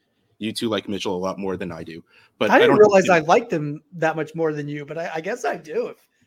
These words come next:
Speaker 2: if it's become a pattern at this point.
Speaker 1: N-, you, both of you, eh, most people.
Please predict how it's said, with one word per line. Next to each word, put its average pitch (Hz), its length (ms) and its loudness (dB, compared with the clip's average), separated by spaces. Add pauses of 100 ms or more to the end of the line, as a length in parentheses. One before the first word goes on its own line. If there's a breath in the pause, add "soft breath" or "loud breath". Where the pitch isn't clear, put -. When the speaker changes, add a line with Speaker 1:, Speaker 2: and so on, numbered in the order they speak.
Speaker 2:
if 170 160 -4
it's 180 140 -4
become 175 260 -4
a 151 60 -6
pattern 143 420 -12
at 139 120 -16
this 151 120 -16
point. 151 300 -12
Speaker 1:
N-, 156 120 -6 (360)
you, 165 180 -12
both 202 240 2
of 123 100 0
you, 92 220 -8
eh, 147 300 -8
most 156 420 -2
people. 92 380 -10